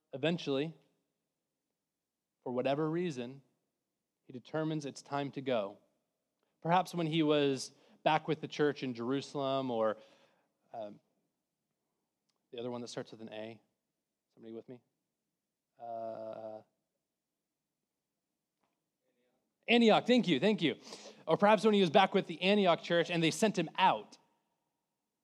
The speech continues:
Perhaps he said, "I'm gonna be gone for this amount of time." And so he,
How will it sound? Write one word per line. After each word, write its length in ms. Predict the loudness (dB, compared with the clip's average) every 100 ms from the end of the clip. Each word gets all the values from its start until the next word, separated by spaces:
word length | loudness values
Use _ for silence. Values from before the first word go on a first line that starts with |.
| _ _ _ _ _ _ _ _ _ _ _ _ _ _ _ _ _ _ _ _ -4
Perhaps 180 | -2 -2
he 80 | 2
said, 220 | 2 4
"I'm 200 | 2 0
gonna 160 | 0 0
be 100 | 0
gone 300 | 2 2 2
for 100 | -2
this 260 | 0 -2
amount 220 | -2 -2 -2
of 60 |
time." 280 | -2 -2 -2
And 80 | 0
so 120 | 2
he, 260 | 4 2